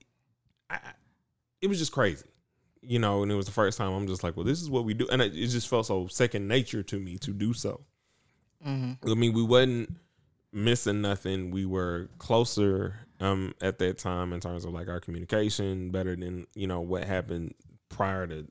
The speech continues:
Speaker 1: or after that with going off to college and everything. But, and we just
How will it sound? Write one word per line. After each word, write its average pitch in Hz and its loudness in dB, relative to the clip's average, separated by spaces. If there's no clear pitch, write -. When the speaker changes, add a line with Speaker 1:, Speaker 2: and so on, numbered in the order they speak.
Speaker 1:
or 95 -8
after 104 2
that 90 0
with 87 -4
going 87 0
off 92 -4
to - -14
college 117 2
and 92 -4
everything. 90 -6
But, 90 -2
and 107 0
we 110 2
just 104 -2